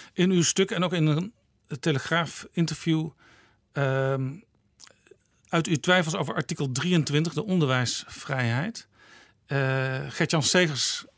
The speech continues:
die was daar niet blij mee. Inmiddels bent u met hem in gesprek. Wat heeft u in de afgelopen tijd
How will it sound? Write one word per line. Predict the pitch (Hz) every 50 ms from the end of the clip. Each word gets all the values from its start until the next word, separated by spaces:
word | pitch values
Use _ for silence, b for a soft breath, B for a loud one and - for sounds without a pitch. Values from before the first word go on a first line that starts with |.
| _ _ -
die | 139 139
was | 135 147 - -
daar | 156 139
niet | 135 120
blij | 127 127 127 143
mee. | 160 170 -
Inmiddels | - 151 156 170 165 147 135
bent | 143 165 151 147
u |
met | 143 143 135 -
hem | 139 143 160
in | 139
gesprek. | 123 - - - 151 151 151 - - _ B B B B B B B B B B B -
Wat | 160 170
heeft | - 180 185 - -
u | - 165 170 220 226 - _ _ _ _ _ _ _ _ _ _ _ _ _
in | - 233
de | 160 185
afgelopen | 175 - 175 156 -
tijd | 165 156 151 - -